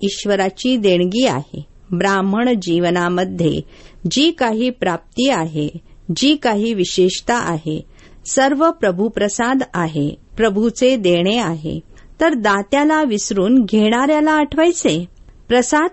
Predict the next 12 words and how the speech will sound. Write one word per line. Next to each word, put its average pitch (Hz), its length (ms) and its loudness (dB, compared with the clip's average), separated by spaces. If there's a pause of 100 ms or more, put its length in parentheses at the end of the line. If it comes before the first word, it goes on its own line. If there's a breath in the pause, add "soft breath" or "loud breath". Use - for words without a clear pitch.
(120)
कधी 220 280 2
कोणाचा 208 720 0
पर्सनल 233 640 0
गायला 208 420 0
जात 262 240 0 (120)
नाही. 160 360 -4 (460 soft breath)
प्रभू 240 340 2
प्रसाद 226 600 -2
म्हटले 240 420 2
जाते, 160 500 -6 (400 soft breath)
अमक्याचा 302 640 2
प्रसाद 240 480 -2